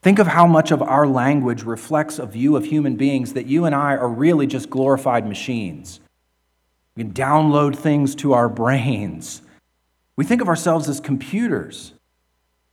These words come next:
And so we're not used to the supernatural invading our world, our materialist world. And so when we read about responses like this, it's just so out of the ordinary for us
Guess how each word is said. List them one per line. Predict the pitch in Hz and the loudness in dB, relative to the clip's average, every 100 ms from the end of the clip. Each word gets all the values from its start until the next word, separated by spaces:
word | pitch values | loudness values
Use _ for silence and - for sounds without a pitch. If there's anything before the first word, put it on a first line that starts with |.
| _ | _
And | - 139 | -12 -4
so | 175 | -2
we're | 180 | 0
not | 202 220 139 | 0 -2 -4
used | 160 220 233 - - | 0 2 0 -2 -2
to | 147 120 | 0 0
the | 117 | -2
supernatural | 110 - 190 175 143 143 170 - 135 123 | -4 -2 -2 0 0 2 0 0 -2 0
invading | 143 120 101 127 151 156 139 120 - | -4 -4 -4 -2 0 2 2 0 -2
our | 123 135 131 | -2 0 0
world, | 104 104 131 120 92 76 69 - _ _ _ _ _ | -2 -2 0 0 -2 -6 -12 -20 _ _ _ _ _
our | 101 | -10
materialist | 110 113 143 139 135 123 - 117 | -10 -8 -4 0 0 -2 -8 -10
world. | 117 101 76 - _ _ _ _ _ _ _ _ _ | -6 -6 -8 -16 _ _ _ _ _ _ _ _ _
And | 147 | -8
so | 147 170 | -2 0
when | 160 | 2
we | 196 | 0
read | 196 180 220 | 0 -2 0
about | 175 139 131 | 0 2 0
responses | 131 - 170 170 151 135 | -4 -4 -2 -2 -4 -4
like | 131 - | -4 -2
this, | 175 156 | -6 -6
it's | 139 - | -8 -10
just | 190 - | -12 -10
so | - 190 202 | -4 -2 -2
out | - 165 185 | -2 -2 0
of | 156 | -2
the | 131 - | -6 -6
ordinary | 165 208 190 143 120 110 | -2 0 0 -2 -4 -6
for | - 120 | -10 -8
us | 101 85 - | -8 -8 -14